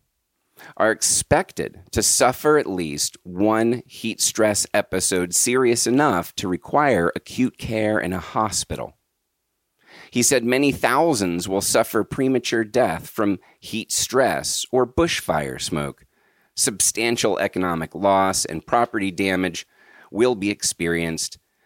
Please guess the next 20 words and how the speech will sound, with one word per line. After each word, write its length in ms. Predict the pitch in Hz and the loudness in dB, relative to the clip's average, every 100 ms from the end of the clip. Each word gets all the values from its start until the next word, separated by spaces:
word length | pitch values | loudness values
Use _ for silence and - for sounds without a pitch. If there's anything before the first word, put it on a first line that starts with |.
| _ | _
The 80 | - | -6
Great 360 | 92 127 143 113 | 0 0 0 0
Barrier 460 | 127 139 151 151 | 2 2 2 2
Reef 500 | 131 104 98 - - | 2 2 0 -4 -10
and 220 | - 92 95 | -6 -2 2
most 340 | 123 165 - | 0 0 -4
of 80 | 139 | 0
Australia's 720 | 135 135 - 113 113 104 92 | 2 0 0 2 4 2 -2
eastern 480 | 98 117 - 120 117 | -4 -6 -4 -2 0
eucalyptus 600 | 104 104 117 95 - 82 | -2 0 0 0 -2 -8
forests 600 | - 90 80 80 - - - _ _ - | -2 -2 0 -2 -4 -8 -12 _ _ -2
will 180 | 151 | 0
no 220 | 147 120 113 | 2 2 2
longer 400 | 104 98 95 95 | 2 0 0 -2
exist 640 | 92 123 85 58 - - _ _ - | -2 0 0 -2 -8 -10 _ _ -8
due 200 | 135 147 | 0 0
to 80 | 92 | 0
repeated 680 | 82 - 139 139 71 - - _ | -4 -6 -6 -4 -4 -8 -18 _
severe 600 | - 120 92 78 71 69 _ _ 71 | -8 -6 -6 -4 -4 -8 _ _ -4
bushfires. 840 | 101 98 - 64 50 50 50 | -2 -2 -6 -8 -10 -12 -14